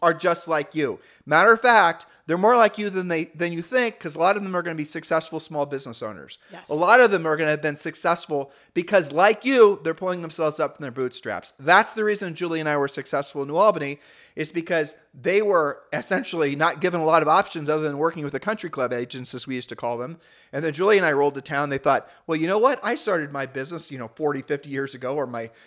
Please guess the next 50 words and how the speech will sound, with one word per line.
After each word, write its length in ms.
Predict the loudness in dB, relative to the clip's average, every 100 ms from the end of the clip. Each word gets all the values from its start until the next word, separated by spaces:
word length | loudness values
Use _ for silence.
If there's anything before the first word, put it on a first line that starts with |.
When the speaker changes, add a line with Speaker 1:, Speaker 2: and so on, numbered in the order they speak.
| _ _
Speaker 1:
you 120 | -8
know, 80 | -6
my 140 | -6
dad, 400 | -4 0 0 -2
grandfather 560 | -4 -2 -2 -2 -2 -4
started 460 | -4 -2 0 -2 -4
it." 80 | _ _
And 220 | -8 -6
the 100 | -6
characteristics 880 | -2 2 2 0 0 0 -2 -6 -4
of, 280 | -6 -6 -10
you 100 | -10
know, 100 | -8
Tim 220 | -6 -6 -4
and 80 |
Julie 300 | -2 0 0
being 220 | -2 -4 -2
hardworking 760 | 2 2 2 -6 -6 -10 -10
and 120 | -14 -18 _ _
actually 320 | 2 2 0
trying 220 | -4 -4 -6
to 60 |
proactively 540 | -4 2 4 4 0 -2
Speaker 2:
Proactive. 60 |
Speaker 1:
earn 140 | -2 -2
my 120 | -2
business, 300 | -2 -2 -8 _
they 140 | 2 4
loved 480 | 6 10 10 10 4
it. 280 | 4 0 _ _
And 120 | -2 4
they'll 120 | 6
love 180 | 6 6
it 80 |
with 140 | 2 -4
you 100 | -2
guys 300 | 0 0 -2
as 160 | -6
well. 440 | -2 0 0 -4 _ _ _ _
You 80 | -6
know, 120 | 0
this 220 | 2 0
is 100 | -2
the 100 | -4
reason 460 | 2 2 2 -2 -2
ultimately 640 | 2 0 0 -12 -12 -10 -8
when 180 | -8 -8
you 100 | -8
see 300 | -8 -6 -6
somebody 640 | -2 -2 0 -2 -2 -8